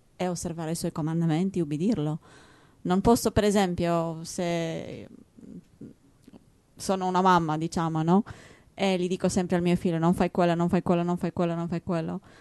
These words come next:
Ma dopo lei sempre disubbidisce, no? Dopo viene e mi chiede aiuto: "Beh, però ti ho detto di ubbidire. Adesso ti aspetti che io ti aiuto? Ok, però hai ubbidito? No."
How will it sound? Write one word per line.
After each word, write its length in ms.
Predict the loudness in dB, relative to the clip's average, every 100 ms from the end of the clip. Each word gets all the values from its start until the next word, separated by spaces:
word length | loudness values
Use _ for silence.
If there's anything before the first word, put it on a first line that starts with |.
| -12 -2
Ma 80 |
dopo 460 | 4 4 2 -2 -2 _ _ _ _ -6
lei 420 | 0 2 0 -4 -14
sempre 400 | -2 2 2 2
disubbidisce, 680 | 0 0 -2 0 0 -2 -2
no? 240 | 0 0
Dopo 220 | 0 -2 -2
viene 200 | -2 -2
e 40 |
mi 140 | -4
chiede 260 | -2 0 2
aiuto: 360 | 2 0 -2 -6
"Beh, 180 | -8
però 200 | -6 -6
ti 120 | -8 -8
ho 40 |
detto 300 | -8 -6 -6
di 260 | -8 -10 -10
ubbidire. 540 | -6 -4 -4 -4 -8 -12 _ -8
Adesso 440 | -6 -4 -4 -6 _ _ _ -8
ti 160 | 0
aspetti 320 | 0 2 2 4
che 80 |
io 120 | 4 6
ti 100 | 8
aiuto? 340 | 10 8 6
Ok, 440 | 2 2 2 2 -2 -12 -20 -20 -6
però 260 | 2 4
hai 140 | 4 2
ubbidito? 420 | 2 0 0 -2
No." 240 | -4 -8